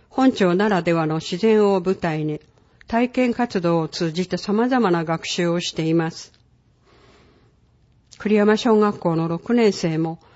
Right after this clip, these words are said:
これまでたくさんの体験活動を経験し、その度に地域への愛着を育みながら学びを深めてきました。自分たちが未来のためにできること、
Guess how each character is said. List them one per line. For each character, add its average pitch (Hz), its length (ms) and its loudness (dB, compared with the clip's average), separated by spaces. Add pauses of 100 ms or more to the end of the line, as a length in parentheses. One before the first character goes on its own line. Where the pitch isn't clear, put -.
(280)
こ - 140 -4
れ 202 100 4
ま 190 120 2
で 175 100 0
た 214 160 -6
く - 80 -14
さ 254 180 -4
ん 196 80 2
の 175 100 0
体 202 260 -6
験 196 420 0 (240)
活 208 280 -6
動 160 380 -2
を - 160 -14
経 170 180 -4
験 170 240 -2
し、 170 240 -8 (560)
そ - 180 -6
の 214 120 6
度 214 300 0
に 160 240 -2
地 277 240 0
域 - 180 0
へ 175 160 2
の 160 220 0
愛 202 120 0
着 202 380 -2
を 185 60 2
育 190 400 0
み 185 120 2
な 175 160 0
が 160 140 -2
ら 160 180 -8 (360)
学 208 220 2
び 208 140 2
を 190 80 2
深 226 260 -4
め 165 100 0
て 160 120 -6
き - 160 -8
ま 156 140 -4
し - 140 -10
た。 - 120 -14 (2000)
自 208 120 0
分 226 140 6
た 180 120 -2
ち - 120 -6
が 175 120 2
未 226 160 2
来 226 180 4
の 170 100 2
た 175 140 -2
め 165 120 2
に 160 140 0
で 165 120 -2
き 233 140 -4
る 180 120 0
こ 170 140 -8
と、 - 200 -12